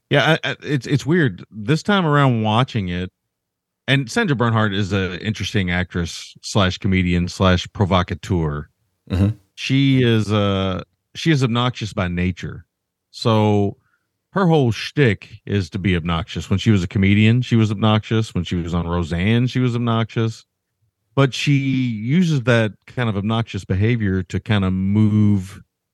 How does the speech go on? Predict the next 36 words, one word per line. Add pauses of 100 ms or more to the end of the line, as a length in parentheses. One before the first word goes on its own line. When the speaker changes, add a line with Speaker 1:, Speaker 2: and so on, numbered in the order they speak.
(280)
Speaker 1:
kind
of
transgressive (580)
comedy
and
social
taboos
forward. (1200)
And
I
kind
of
admire
her
for
that. (720)
Um, (380)
she's
not (1300)
overly
sexy,
but
somehow
she
comes
across
as
overly
sexy
in
a
weird,
confident
kind
of
way.